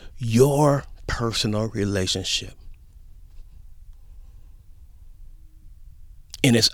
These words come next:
only through relationship can we draw near to God. And we will establish that relationship when we draw near. It's relationship.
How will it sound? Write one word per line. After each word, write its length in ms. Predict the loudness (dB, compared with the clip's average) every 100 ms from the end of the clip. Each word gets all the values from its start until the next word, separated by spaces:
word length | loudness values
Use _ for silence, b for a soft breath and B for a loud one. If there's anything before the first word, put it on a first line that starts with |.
| 6
only 380 | 10 10 10 8
through 300 | 6 6 8
relationship 1040 | 8 8 8 8 8 6 4 4 2 2
can 400 | 2 4 6 6
we 180 | 6 4
draw 500 | 4 6 8 8 6
near 480 | 2 2 4 4 2
to 160 | 0
God. 380 | 0 0 0 -2 B B B 4
And 300 | 6 4 B B -2
we 180 | 4 6
will 200 | 6 4
establish 680 | 2 -2 -2 2 4 4 2
that 140 | 0
relationship 400 | 0 2 2 2
when 240 | 6 8 8
we 140 | 6
draw 260 | 4 2 4
near. 480 | 6 6 4 -4 -12 -16 -14 -14 -16 -16 -16 -16 -16 -16 -18 -20 -18 -20 -18 -18 -18 -18 -18 -18 -20 -20 -20 -20 -20 -20 -20 -20 -20 -20 -20 -12 -8
It's 140 | -2
relationship. 800 | 2 6 8 8 6 4 0 -2